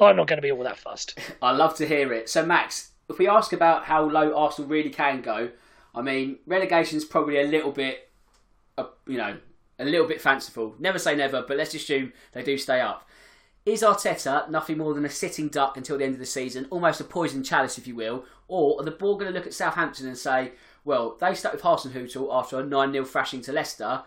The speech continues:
Speaker 2: Is there inspiration that he can ride things out and do something similar next season?"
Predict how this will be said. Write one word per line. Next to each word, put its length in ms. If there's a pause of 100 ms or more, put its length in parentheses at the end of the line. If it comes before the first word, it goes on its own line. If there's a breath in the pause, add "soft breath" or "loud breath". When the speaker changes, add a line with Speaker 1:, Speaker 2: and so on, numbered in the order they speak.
(600 soft breath)
Speaker 2:
Is 120
there 120
inspiration 540
that 120
he 160
can 280
ride 200
things 180
out 140
and 80
do 100
something 280
similar 320
next 200
season?" 380